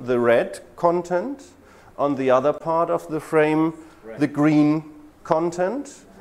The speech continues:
Speaker 1: and in the middle it looks like yellow. But when I use the amber, then you would not have these, uh, differences in the frame color.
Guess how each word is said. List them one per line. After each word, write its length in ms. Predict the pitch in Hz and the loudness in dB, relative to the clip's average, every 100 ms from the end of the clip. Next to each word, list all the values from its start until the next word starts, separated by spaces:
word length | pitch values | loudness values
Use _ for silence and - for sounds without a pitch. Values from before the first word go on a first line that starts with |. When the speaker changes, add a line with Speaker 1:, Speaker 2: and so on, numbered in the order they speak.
| - | -4
Speaker 1:
and 120 | 147 | 2
in 140 | 170 160 | 4 4
the 100 | 147 | 2
middle 580 | 151 160 196 247 254 - - | 4 4 4 2 -2 -12 -10
it 140 | 147 143 | -6 0
looks 360 | 160 160 - | 2 0 -6
like 320 | 151 143 147 147 | -4 -2 -2 -4
yellow. 520 | 180 170 87 78 - - - - - - | 0 0 0 -4 -10 -18 -20 -20 -12 -2
But 160 | 131 | 0
when 260 | 131 151 160 | 2 2 4
I 300 | 143 135 135 - - - _ - | 4 2 0 -4 -18 -20 _ -8
use 400 | 135 139 135 - | 0 2 2 -4
the 220 | 110 113 | -4 -2
amber, 540 | - 214 220 101 101 254 - - _ _ _ _ _ _ _ - _ _ _ _ _ _ _ _ _ _ 131 | 0 0 0 -2 -2 -6 -12 -20 _ _ _ _ _ _ _ -20 _ _ _ _ _ _ _ _ _ _ -2
then 180 | 151 | 0
you 160 | 160 160 | 2 2
would 260 | 147 156 147 | 4 2 4
not 300 | 160 165 165 | 4 4 2
have 440 | 139 98 98 - - | 0 0 -2 -10 -14
these, 640 | 110 107 110 - - - | -10 -8 -8 -12 -16 -14
uh, 260 | - 110 107 - | -8 -6 -6 -4
differences 880 | 139 - 113 104 - 98 - - - | -6 -4 -8 -6 -8 -10 -12 -16 -12
in 160 | 107 | -10
the 100 | 95 | -8
frame 420 | 98 - 104 95 92 | -8 -4 -2 -2 -8
color. 340 | 98 82 85 | -8 -6 -8